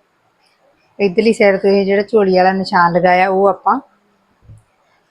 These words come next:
ਇੱਧਰਲੀ ਸਾਈਡ ਲਿਆਵਾਂਗੇ। ਹੁਣ ਆਪਾਂ ਜਿੰਨਾ ਪਹੁੰਚਾ ਰੱਖਣਾ ਹੈ ਇੱਥੇ ਆਪਾਂ ਇਹ ਸਾਢੇ ਅੱਠ ਪਹੁੰਚਾ ਜਿਹੜਾ ਤਿਆਰ ਰੱਖਣਾ ਹੈ, ਤੇ ਇੱਥੋਂ ਆਪਾਂ ਡੇਢ ਇੰਚ ਜਾਂ ਦੋ ਇੰਚ ਜਿਹੜਾ ਐਕਸਟਰਾ ਉਹ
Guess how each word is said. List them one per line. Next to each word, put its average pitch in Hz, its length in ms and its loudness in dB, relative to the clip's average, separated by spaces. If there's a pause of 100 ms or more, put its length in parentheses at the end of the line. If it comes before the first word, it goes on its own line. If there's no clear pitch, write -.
ਇੱਧਰਲੀ 196 360 0
ਸਾਈਡ 185 280 0
ਲਿਆਵਾਂਗੇ। 190 420 0
ਹੁਣ 196 200 -2
ਆਪਾਂ 185 260 -2
ਜਿੰਨਾ 185 340 -4
ਪਹੁੰਚਾ 185 380 -4
ਰੱਖਣਾ 202 340 -4
ਹੈ 190 40 -2
ਇੱਥੇ 202 280 -2 (540)
ਆਪਾਂ 185 340 0
ਇਹ 185 180 -4 (520)
ਸਾਢੇ 196 420 0
ਅੱਠ 185 120 -8
ਪਹੁੰਚਾ 185 380 -2
ਜਿਹੜਾ 196 240 -2 (640)
ਤਿਆਰ 180 200 0
ਰੱਖਣਾ 180 320 -4
ਹੈ, 254 80 -4 (840)
ਤੇ 208 80 0
ਇੱਥੋਂ 196 300 -2
ਆਪਾਂ 190 340 -2 (120)
ਡੇਢ 190 300 2
ਇੰਚ 208 220 -4
ਜਾਂ 202 160 2
ਦੋ 180 260 0
ਇੰਚ 175 180 -4
ਜਿਹੜਾ 185 220 0
ਐਕਸਟਰਾ 185 360 -2
ਉਹ 202 320 -2